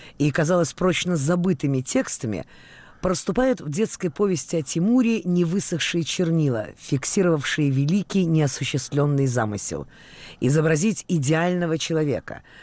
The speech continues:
Напомним формулировки, дрогнувшей перед гайдаровским героем современной критики.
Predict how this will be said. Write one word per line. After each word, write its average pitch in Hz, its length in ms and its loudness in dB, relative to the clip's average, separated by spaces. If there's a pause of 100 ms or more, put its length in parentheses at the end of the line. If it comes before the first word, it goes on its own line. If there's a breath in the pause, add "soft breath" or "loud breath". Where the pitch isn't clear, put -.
(120)
Напомним 170 500 2
формулировки, 156 800 0
дрогнувшей 151 640 0
перед 151 280 -2
гайдаровским 143 640 0
героем 170 420 2
современной 147 580 2
критики. 135 580 -2